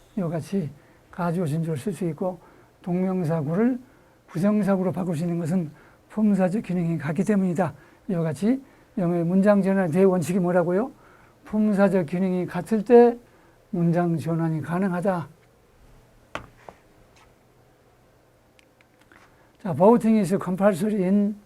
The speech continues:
음, Australia. 자, 여기 어때요? vote란 투표자라는 뜻에다가 아이엔지 붙여서 동명사가 돼서 주어가 된 겁니다. 이게 일 번이고요. 동사, 예, 이 번이고요.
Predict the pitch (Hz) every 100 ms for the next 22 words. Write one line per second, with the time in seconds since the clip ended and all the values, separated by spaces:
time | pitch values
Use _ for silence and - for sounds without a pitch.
0 | _ _ _ _ _ 170 160 156 170 160
1 | 190 165 160 147 143 127 - _ _ _
2 | - _ _ - 180 202 214 185 202 226
3 | - - _ 196 220 240 196 196 156 -
4 | 240 226 220 196 175 190 165 170 180 208
5 | 202 170 156 170 214 - - - _ -
6 | 185 208 214 202 175 170 147 160 190 202
7 | 196 170 156 156 185 233 - - - -
8 | 190 175 190 202 190 170 160 165 233 302
9 | - - - _ _ - 190 196 185 156
10 | 123 - _ _ _ _ _ _ _ _
11 | 226 151 175 202 180 180 156 160 147 196